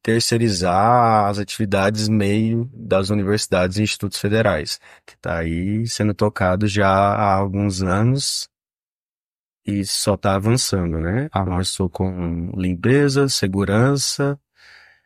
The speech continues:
daqui a pouco somos nós, atividade meios, técnicos, daqui a pouco é professor, daqui a pouco os estudantes tão pagando mensalidade.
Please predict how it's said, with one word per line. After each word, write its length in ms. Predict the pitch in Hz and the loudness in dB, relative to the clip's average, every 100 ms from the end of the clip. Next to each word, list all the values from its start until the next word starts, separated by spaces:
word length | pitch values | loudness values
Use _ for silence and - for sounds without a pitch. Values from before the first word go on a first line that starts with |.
| _ | _
daqui 220 | 90 - | -10 -4
a 80 | 95 | -4
pouco 260 | - 95 - | -2 -6 -4
somos 320 | - 95 90 | -2 0 0
nós, 380 | 92 92 104 123 | 0 4 4 4
atividade 640 | 113 - 104 92 90 90 | 0 -2 -4 0 -2 0
meios, 480 | 92 98 123 131 - | 0 2 4 4 0
técnicos, 1200 | - 98 113 127 - 131 131 - 131 123 - - | 0 2 2 0 -2 -2 -2 0 0 0 -4 -4
daqui 220 | - - | -6 -2
a 80 | 90 | -2
pouco 420 | - 87 82 - | -2 -6 -4 -4
é 260 | 90 82 80 - _ _ _ _ | -2 -2 -4 -10 _ _ _ _
professor, 960 | - - 92 - 120 127 131 135 131 120 _ - _ _ _ _ - | -14 -8 -4 -2 0 2 4 2 -2 -8 _ -20 _ _ _ _ -10
daqui 240 | 95 - | -6 -2
a 80 | 104 | -2
pouco 360 | - 101 - | -2 -4 -2
os 80 | 110 | -4
estudantes 420 | - 110 107 107 | -2 0 2 0
tão 160 | - 110 | 0 0
pagando 380 | 104 107 107 110 | 2 2 2 2
mensalidade. 920 | 113 - 110 117 82 67 - - | 2 2 2 2 0 -2 -6 -14